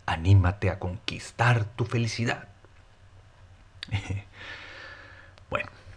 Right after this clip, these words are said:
hay muchísimas cosas que puedo estar diciendo con eso. Y no quiero ser muy repetitivo con las entradas de los blogs que, pues, ya hemos hecho. Así que voy a obviar muchas cosas, ¿m? para no entrar en esta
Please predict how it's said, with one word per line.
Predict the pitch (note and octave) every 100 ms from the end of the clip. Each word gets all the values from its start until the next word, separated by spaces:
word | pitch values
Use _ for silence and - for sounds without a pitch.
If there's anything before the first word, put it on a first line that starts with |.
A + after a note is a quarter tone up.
| - - - -
hay | F3
muchísimas | E3 C#3 D3 A#2+ G2+
cosas | A#2 A2+ A#2+
que | G2
puedo | G2 G2
estar | G2 F#2 F2+
diciendo | F#2 F#2+ F#2 E2
con | - -
eso. | - - - - - -
Y |
no | A2+ G#2
quiero | A2 G2+
ser | G2 F#2
muy | F2+
repetitivo | F#2 G2 G2 - F2+ G2+
con | A2+ G2+
las | G2+ G2+
entradas | G2+ F#2+ F#2 F#2 F#2
de | F2+
los | F#2 G2+
blogs | - - - - - - - - - A#2+
que, | F#2+ E2+ F#2+ - - -
pues, | - F#3+
ya | G#2
hemos | F2 -
hecho. | B2 - - - - - - - -
Así | G2+ A#2+
que | - B2+ C3 - - - - - - - - - - -
voy | A2+ A#2+
a |
obviar | F#2+ G2 G2 G#2+
muchas | A#2+ B2 A#2+ G#2+ -
cosas, | B2 C3 - - - - - - - - - - - - - -
¿m? | - -
para | E2
no | F2 F2+ G2 -
entrar | G2+ F2 F#2 F2
en | F2+ F2
esta | F2 - -